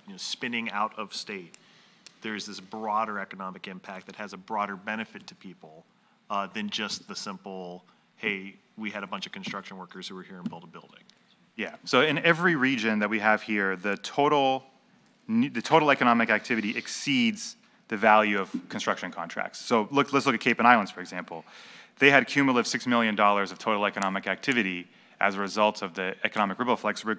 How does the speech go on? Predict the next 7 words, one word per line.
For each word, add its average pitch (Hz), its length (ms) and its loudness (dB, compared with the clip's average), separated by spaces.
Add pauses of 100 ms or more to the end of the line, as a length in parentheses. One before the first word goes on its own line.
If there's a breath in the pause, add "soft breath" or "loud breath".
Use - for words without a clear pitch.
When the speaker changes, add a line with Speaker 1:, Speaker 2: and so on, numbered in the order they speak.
Speaker 2:
recall 127 280 6
they 113 100 0
have 104 160 0
zero 107 420 2
dollars 98 600 2 (320 soft breath)
of 92 180 -4
direct 98 480 0